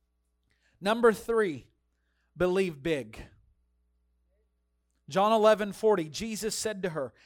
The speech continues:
"Did I not say to you, if you believe, you will see the glory of God?" Did I not say to you? I don't want you to pray according to the size of your needs and your problems.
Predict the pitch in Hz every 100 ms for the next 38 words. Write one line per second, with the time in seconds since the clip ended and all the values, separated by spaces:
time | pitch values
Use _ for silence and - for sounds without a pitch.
0 | - - - 139 240 269 247 - 208 240
1 | 247 226 233 233 - - 226 233 - 208
2 | 170 147 - _ _ - 196 196 190 196
3 | 226 185 208 208 208 160 117 _ _ 151
4 | 208 196 160 - - - 208 202 196 _
5 | 139 147 139 147 165 160 156 143 _ -
6 | 151 143 143 92 80 _ _ _ _ _
7 | _ _ _ _ _ _ _ _ _ 165
8 | 294 294 302 285 - 277 269 208 233 170
9 | 117 _ _ - - 240 320 302 311 302
10 | 233 269 247 - 262 214 - 254 247 233
11 | 233 240 240 240 214 185 196 226 220 233
12 | 190 175 202 190 196 160 185 175 180 -
13 | 127 117 104 - -